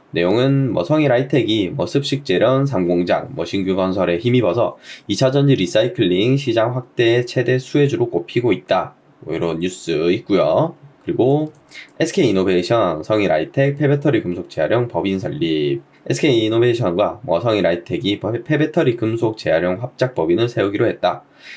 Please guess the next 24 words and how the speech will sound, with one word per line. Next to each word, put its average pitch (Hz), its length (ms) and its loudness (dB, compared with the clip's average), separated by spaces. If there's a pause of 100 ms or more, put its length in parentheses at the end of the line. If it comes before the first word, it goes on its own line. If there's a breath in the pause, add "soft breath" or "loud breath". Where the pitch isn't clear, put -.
(100)
에스케이 143 320 2
이노베이션과 117 540 2
성일 113 240 0
하이텍은 98 540 -2 (100)
십삼 131 400 0
일 120 180 2
서울, 107 320 0
서울 117 280 0
종로구에서 90 720 0 (320 soft breath)
뭐 98 140 0
폐배터리에 113 640 0
포함된 98 560 0
양극재, 82 580 -4 (120)
금속 98 340 -2
리튬, 135 560 0
니켈, 113 680 -2
코발트, 98 560 -2 (260 loud breath)
망간을 101 480 2
회수하는 117 600 2
사업을 90 400 0
함께하기로 104 600 0 (280 soft breath)
뭐 80 240 -2
엠오유를 98 520 2
체결했다. 127 640 -2